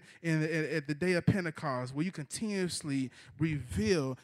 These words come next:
make sure that to make, that make your spirit manifest in our actions, in our deeds, how we speak, how we communicate, how we live,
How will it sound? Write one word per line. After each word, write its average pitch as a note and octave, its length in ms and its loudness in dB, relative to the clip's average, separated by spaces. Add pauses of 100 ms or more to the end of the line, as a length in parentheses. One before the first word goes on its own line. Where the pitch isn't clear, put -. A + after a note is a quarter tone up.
(120)
make F3 240 0
sure G3+ 280 6
that F3 280 4
to D#3 100 0
make, F3+ 320 0
that F3 180 -2
make G3+ 300 0
your F3 80 2
spirit F#3 380 4
manifest E3 1160 -4 (1300)
in D#3+ 160 4
our D3 280 0
actions, E3+ 520 0
in C#3+ 120 -2
our C3 120 0
deeds, D#3 460 -2
how D#3+ 200 -2
we C3+ 120 -2
speak, - 680 -2 (960)
how F3+ 180 2
we F3+ 100 10
communicate, E3+ 720 2
how G3 200 0
we F#3 160 6
live, E3+ 500 6